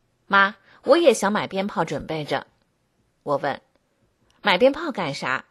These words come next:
过年还早呢。”他说：“我们政府机关、单位同事都想买呢，说等法办江泽民时好庆贺庆贺。”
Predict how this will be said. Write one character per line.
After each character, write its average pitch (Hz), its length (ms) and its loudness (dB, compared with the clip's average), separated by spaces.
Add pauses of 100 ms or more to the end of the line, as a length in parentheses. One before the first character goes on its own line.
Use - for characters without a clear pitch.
过 185 140 0
年 185 160 -2
还 240 120 -10
早 151 280 -12
呢。” 143 260 -6 (800)
他 143 120 -14
说 151 320 -2 (760)
：“我 220 120 6
们 220 160 4
政 233 160 2
府 180 120 -4
机 202 200 -6
关、 214 340 2
单 247 160 -2
位 196 120 -4
同 156 280 -8
事 202 200 -2
都 285 120 -4
想 214 200 -8
买 139 240 -12
呢， 147 260 -2 (320)
说 302 240 6
等 294 160 2
法 190 220 -2
办 247 200 0
江 302 180 -2
泽 285 100 2
民 233 240 -2
时 - 280 -6
好 - 280 2
庆 - 240 -6
贺 156 160 -10
庆 143 200 -12
贺。” - 340 -4